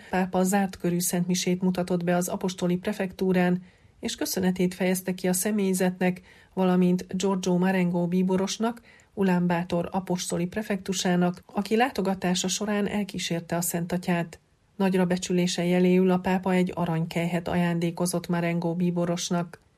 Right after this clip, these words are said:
Atyai gondoskodása jeléül pedig Ferenc pápa Szent József szobrát ajándékozta az apostoli prefektúrának. A szentszéki sajtóiroda közleménye szerint a szobor Urunk néma őrzőjeként ábrázolja a szentet.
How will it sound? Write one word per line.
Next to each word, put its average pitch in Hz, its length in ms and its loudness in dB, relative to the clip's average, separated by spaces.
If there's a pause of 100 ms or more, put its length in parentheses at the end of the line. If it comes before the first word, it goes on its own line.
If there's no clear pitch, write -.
(460)
Atyai 240 340 0
gondoskodása 196 840 0
jeléül 180 520 4
pedig 180 300 2
Ferenc 202 360 0
pápa 185 440 0 (260)
Szent 254 340 -6
József 180 360 0
szobrát 175 480 0
ajándékozta 180 840 0
az 202 140 -2
apostoli 170 560 -4
prefektúrának. 170 1120 -2 (380)
A 214 120 0
szentszéki 220 460 -2
sajtóiroda 185 760 2
közleménye 180 640 2
szerint 190 500 0 (240)
a 226 100 -6
szobor 190 480 2
Urunk 190 420 0
néma 190 500 4
őrzőjeként 180 760 0
ábrázolja 175 680 2
a 175 60 2
szentet. 180 600 0